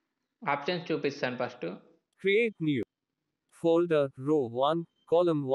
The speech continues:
Speaker 2: one in grid, two rows, three columns.
Speaker 1: Folder అంటే new folder create చేసుకోవచ్చు డ్రైవ్‌లో.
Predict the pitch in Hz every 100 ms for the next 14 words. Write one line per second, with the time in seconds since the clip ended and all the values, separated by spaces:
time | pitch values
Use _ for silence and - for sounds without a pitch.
0 | 156 190 160 135 110 127 185 - _ _
1 | 185 226 208 175 196 180 - _ 175 175
2 | - 135 95 80 80 - - _ _ 175
3 | 180 156 - - 147 180 233 - - -
4 | _ 156 170 196 175 170 175 180 170 160
5 | 156 151 131 - 127 113 - 123 143 139
6 | 131 120